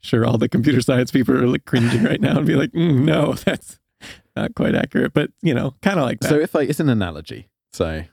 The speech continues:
Speaker 2: uh, if
Speaker 1: Yeah.
Speaker 2: I go to w w w dot b b c dot com or whatever,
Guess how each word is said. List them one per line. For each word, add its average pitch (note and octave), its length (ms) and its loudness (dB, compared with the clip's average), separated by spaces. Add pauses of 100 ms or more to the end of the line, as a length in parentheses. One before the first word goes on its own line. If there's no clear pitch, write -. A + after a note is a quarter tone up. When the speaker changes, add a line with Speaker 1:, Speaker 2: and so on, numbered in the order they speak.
(300)
Speaker 2:
uh, F#2+ 200 -4 (800)
if - 140 2
Speaker 1:
Yeah. F#3+ 80 2
Speaker 2:
I F#3 100 0
go D3+ 160 2
to C3 180 2
w A#2+ 320 2
w A2 240 2
w G2+ 240 0
dot F#2+ 180 -2
b G#2 120 0
b G2 100 0
c G#2 160 2
dot D#2+ 220 -2
com D2 380 -6 (120)
or - 100 -4
whatever, E2+ 400 -2